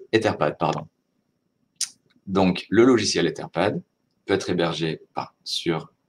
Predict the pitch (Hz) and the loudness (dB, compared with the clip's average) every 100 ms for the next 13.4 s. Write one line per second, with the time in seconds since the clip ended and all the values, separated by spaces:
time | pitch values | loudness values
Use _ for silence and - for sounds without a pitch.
0 | - 85 - 82 78 76 78 87 87 - | -10 -10 -4 -4 -4 -4 -2 0 -2 -6
1 | _ 80 78 - 82 - 156 156 95 170 | _ -8 -8 -8 -8 -8 -8 -8 -6 -8
2 | - _ _ _ _ _ _ _ 95 104 | -10 _ _ _ _ _ _ _ 0 0
3 | 92 82 76 104 92 87 104 - - _ | 0 -2 -2 -2 -2 0 -2 -4 -10 _
4 | - 92 87 80 - _ _ _ _ - | -2 2 2 0 -8 _ _ _ _ -18
5 | - - 76 80 85 - - - 87 76 | -10 -8 -6 -4 -4 -4 -8 -8 -8 -8
6 | 64 85 85 80 78 - 90 82 78 - | -6 -2 -2 -2 -6 -2 -2 -2 -4 -4
7 | 90 - _ _ - 90 87 78 - 73 | -8 -8 _ _ -4 -2 -2 -4 -6 -8
8 | - 98 151 156 _ _ _ 90 98 98 | 0 0 0 -6 _ _ _ -4 0 2
9 | 87 98 87 80 - 117 156 - _ _ | 2 0 -4 -6 -4 -6 -8 -14 _ _
10 | - 92 90 85 80 - _ _ _ _ | -4 0 4 2 0 -8 _ _ _ _
11 | _ - 82 78 87 - - 85 71 69 | _ -10 -8 -4 -4 -4 -10 -8 -8 -12
12 | 69 - - - 95 92 82 76 73 78 | -10 -6 -4 -4 -4 -2 -2 -2 -6 -14
13 | - 85 123 | -4 -2 -2